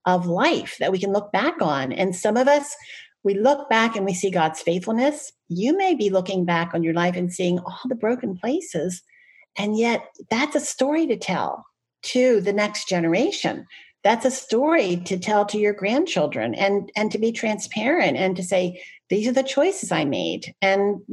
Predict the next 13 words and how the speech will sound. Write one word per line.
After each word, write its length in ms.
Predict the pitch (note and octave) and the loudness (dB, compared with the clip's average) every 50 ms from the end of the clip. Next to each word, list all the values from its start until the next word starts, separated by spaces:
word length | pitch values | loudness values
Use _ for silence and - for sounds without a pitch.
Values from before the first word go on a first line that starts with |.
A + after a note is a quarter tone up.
| F#3+ F3+ - - | -12 -12 -14 -10
they 200 | - G#3 A3+ B3 | -2 0 2 4
weren't 280 | B3+ C#4+ D#4 F4+ E4+ - | 4 4 4 4 2 2
good 160 | D#4+ F4 F4 | 2 2 2
choices. 640 | E4+ - F#3+ E3 D#3+ C3+ - - E2+ D#2+ - - - - - - - - - _ _ | 0 0 0 0 0 0 -2 -6 -8 -8 -8 -12 -14 -18 -20 -20 -20 -20 -20 _ _
These 220 | G3 G#3 A#3 A3+ | 2 2 4 4
are 60 | B3+ A#3+ | 2 2
the 80 | B3+ | 2
consequences." 1000 | B3+ - C4+ C4+ D4+ D4 D4+ B3 - - E3+ A2+ A2+ F3+ - - F#2 G#2+ - - - | 2 2 2 2 2 2 0 -4 -4 -2 -2 -2 -2 -4 -6 -6 -6 -6 -8 -4 -2
And 160 | F#3 F3+ F#3 | 0 2 4
yet 260 | F#3 F3 - - - | 4 2 2 0 -2
God 320 | F3 F#3+ F#3 F#3 F#3 F#3+ F3+ | 0 2 4 4 4 4 2
was 240 | F3 F3+ F3+ F3 - | 0 -2 -2 -2 -2
faithful 580 | - F3+ F3+ F3+ F3+ - - B2+ A#2+ - - | -2 -2 -2 -4 -4 -4 -2 -2 -2 -2 -4